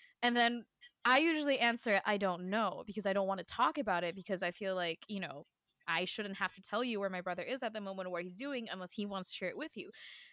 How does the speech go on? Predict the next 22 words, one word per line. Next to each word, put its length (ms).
And 460
<laughs> 60
they 200
will 140
just 260
ask, 220
they 160
will 80
just 180
give 160
you 100
the 200
eye, 480
the 100
look, 440
or 460
come 200
up, 120
or 260
the 100
tone 540
to 320